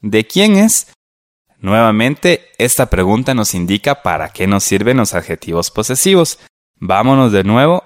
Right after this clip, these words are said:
al segundo párrafo de esta página, ahí donde se encuentra la marca del texto.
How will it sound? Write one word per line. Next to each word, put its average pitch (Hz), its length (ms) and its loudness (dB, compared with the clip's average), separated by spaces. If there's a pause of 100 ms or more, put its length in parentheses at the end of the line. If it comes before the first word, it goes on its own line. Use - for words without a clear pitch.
al 92 200 -6
segundo 139 680 0
párrafo 170 640 0
de 101 300 0
esta 117 240 -4
página, - 560 -12
ahí 98 220 -10
donde 123 220 2
se - 140 -8
encuentra 104 500 -2 (160)
la 92 240 -10
marca 104 340 -4
del 87 180 -4
texto. - 380 -12